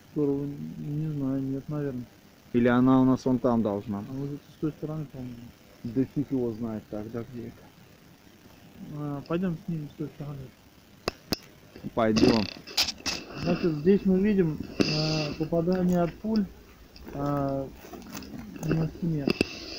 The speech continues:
Speaker 1: Судя по всему, здесь, ну, был какой-то бой. А, значит, знаки на стене, а, есть что-то о том, что здесь, ну,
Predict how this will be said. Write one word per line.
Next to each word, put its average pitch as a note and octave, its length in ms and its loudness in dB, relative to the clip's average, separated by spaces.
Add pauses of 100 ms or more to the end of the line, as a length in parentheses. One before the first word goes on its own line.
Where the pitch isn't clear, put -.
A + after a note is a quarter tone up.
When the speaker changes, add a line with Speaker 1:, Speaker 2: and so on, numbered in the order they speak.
(180)
Speaker 1:
Судя G3 220 6
по F#3 140 0
всему, G3+ 380 4
здесь, F3+ 320 4 (480)
ну, D3+ 420 -2 (260)
был F3 280 6
какой-то F3+ 400 6
бой. D#3 380 6 (720)
А, D3 480 -8 (1040)
значит, D#3 200 -10 (160)
знаки F#3+ 340 0
на F3+ 120 2 (100)
стене, F#3+ 480 0 (640)
а, C#3 420 -10 (1000)
есть F#3 180 0
что-то E3 280 -4
о - 20 -4
том, F#3 260 -2 (100)
что D3 380 0 (140)
здесь, D#3 600 -4 (640)
ну, D3+ 320 -6